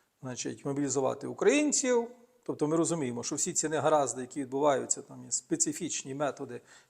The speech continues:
мобілізації. Оце, це, це ж не питання влади, так, яку призначив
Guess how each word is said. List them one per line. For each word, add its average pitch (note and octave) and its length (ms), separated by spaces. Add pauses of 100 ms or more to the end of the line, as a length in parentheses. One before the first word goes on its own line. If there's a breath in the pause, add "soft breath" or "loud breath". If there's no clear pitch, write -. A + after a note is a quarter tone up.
мобілізації. F3+ 760
Оце, D#3+ 340
це, G3 420
це G3+ 200
ж G3 180
не G#3 80
питання G3+ 640
влади, F#3 480
так, F3 400 (540)
яку D#3+ 440
призначив D#3 720